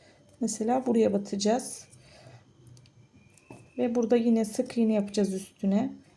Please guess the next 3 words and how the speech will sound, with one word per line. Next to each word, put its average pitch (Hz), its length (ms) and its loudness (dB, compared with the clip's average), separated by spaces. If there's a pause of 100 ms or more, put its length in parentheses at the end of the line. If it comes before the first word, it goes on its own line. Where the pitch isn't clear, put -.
(1040)
Bir 247 60 -12
saniye. 214 600 -2 (1080)
Kameram 240 640 4